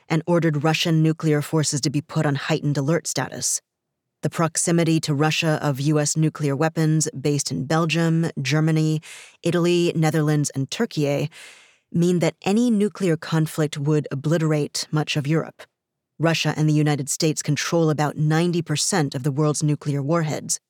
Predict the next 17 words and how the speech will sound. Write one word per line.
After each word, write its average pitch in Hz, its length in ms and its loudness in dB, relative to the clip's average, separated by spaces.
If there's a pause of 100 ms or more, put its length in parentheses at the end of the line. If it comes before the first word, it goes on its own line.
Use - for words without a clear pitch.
(120)
with 170 120 2
around 156 400 4
four 170 340 2
thousand 156 480 2
warheads 151 440 0
each - 440 -4
in 156 100 2
their 147 100 4
military 147 460 2
stockpiles, 135 680 -2 (360)
according 151 460 0
to 139 100 -4
the 147 80 2
Federation 151 580 0
of 135 80 -2
American 143 420 0
Scientists. 139 720 -2